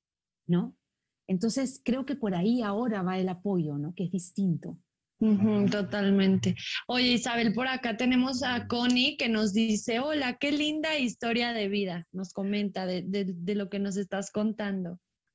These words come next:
Speaker 1: Gracias, Connie. Eh, sí, ha sido, ha sido una vida accidentada, <laughs> eh, con muchos altibajos, pero, pero bonita, bonita al fin, porque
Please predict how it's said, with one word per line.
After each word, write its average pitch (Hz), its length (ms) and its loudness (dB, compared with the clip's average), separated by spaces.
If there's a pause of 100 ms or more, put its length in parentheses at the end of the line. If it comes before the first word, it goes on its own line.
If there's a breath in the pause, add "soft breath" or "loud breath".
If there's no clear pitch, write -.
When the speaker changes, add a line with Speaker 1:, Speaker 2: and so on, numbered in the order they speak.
(480)
Speaker 1:
Gracias, 220 580 -4
Connie. 202 520 -4
Eh, 202 200 -4
sí, 240 360 -2
ha 214 100 -6
sido, 196 720 -2 (840)
ha 202 80 -4
sido 247 240 0
una 214 160 -2
vida 208 360 0 (140)
accidentada, 180 1120 0 (480)
<laughs> 226 640 0
eh, 196 640 0
con 202 220 0
muchos 208 320 0
altibajos, 180 760 -2
pero, 170 680 0 (220)
pero 202 220 -2
bonita, 196 640 -2
bonita 185 360 -2
al 208 100 -4
fin, 226 260 -2
porque 170 480 -4